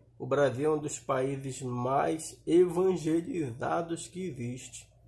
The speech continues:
né? Então, é, muitas pessoas estão evangelizadas,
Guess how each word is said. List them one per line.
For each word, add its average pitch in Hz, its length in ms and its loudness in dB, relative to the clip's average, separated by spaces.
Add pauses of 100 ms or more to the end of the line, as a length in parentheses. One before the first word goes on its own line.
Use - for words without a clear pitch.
(160)
né? 117 180 -6 (480)
Então, 143 580 0 (320)
é, 127 240 0
muitas 120 680 4
pessoas 143 420 -4
estão 135 340 -2
evangelizadas, 131 1300 0